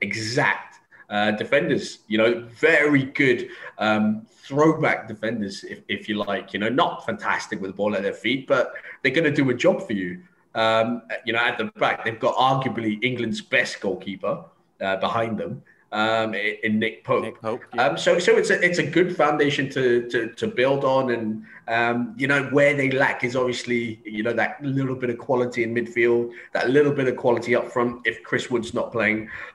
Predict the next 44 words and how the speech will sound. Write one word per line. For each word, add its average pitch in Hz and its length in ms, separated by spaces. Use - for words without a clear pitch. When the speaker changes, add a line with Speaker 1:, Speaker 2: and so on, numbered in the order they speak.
Speaker 1:
Um, 113 480
and, 123 400
uh, 127 380
but, 170 220
but - 400
w-, 247 260
with 214 180
Burnley, 208 340
it's - 160
never 170 180
an 170 120
easy 165 240
game, 135 340
and, 131 140
and 117 240
Speaker 2:
No. 127 60
Speaker 1:
I 120 260
don't 175 200
think 165 160
this 165 160
is 156 120
gonna 170 160
be 151 240
for, 151 640
for, 147 160
for 143 240
Jose 139 260
Mourinho 139 400
with 139 200
all 165 220
the 180 100
talent 175 320
that 165 100
he 147 80
has 147 200
at 127 80
his 127 140
disposal. 131 720
<laughs> - 60
Um, - 560
you 135 100
know, 139 140
I, 151 360
I, 151 140